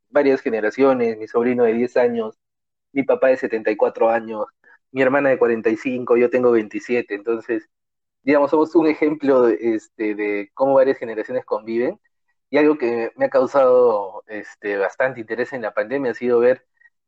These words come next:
cómo mi papá intentaba comunicarse utilizando Zoom en su celular. O sea, cómo para él era lo difícil de instalarlo, de buscar la aplicación, de decirle a su amigo cuál era su usuario.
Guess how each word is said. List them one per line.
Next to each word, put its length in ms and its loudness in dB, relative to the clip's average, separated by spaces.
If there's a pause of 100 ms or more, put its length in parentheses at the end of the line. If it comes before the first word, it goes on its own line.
cómo 220 0
mi 120 -2
papá 280 0
intentaba 440 0
comunicarse 640 -2
utilizando 840 -4 (100)
Zoom 240 -4
en 80 -6
su 120 -10
celular. 440 0 (400)
O 40 -4
sea, 120 4
cómo 280 -6
para 200 2
él 100 2
era 180 4
lo 100 2
difícil 560 -6
de 80 -12
instalarlo, 960 -2
de 100 -6
buscar 340 -8
la 100 0
aplicación, 840 -4
de 320 -2
decirle 360 -2
a 40 2
su 100 -4
amigo 480 -2
cuál 220 0
era 180 -2
su 160 -18
usuario. 760 0